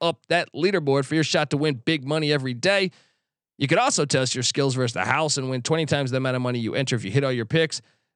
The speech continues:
Bet on up to five player prop over unders or individual player matchups across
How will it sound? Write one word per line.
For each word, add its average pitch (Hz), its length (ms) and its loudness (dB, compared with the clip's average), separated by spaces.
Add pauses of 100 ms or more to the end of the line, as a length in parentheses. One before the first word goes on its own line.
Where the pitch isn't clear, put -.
Bet 190 120 4
on 226 140 2
up 180 120 -2
to 147 140 0
five 143 540 -2
player 151 320 2
prop 123 400 -2
over 147 400 2
unders 120 420 -2
or 113 200 -2
individual 135 420 0
player 135 260 0
matchups 120 460 -4
across 120 300 -2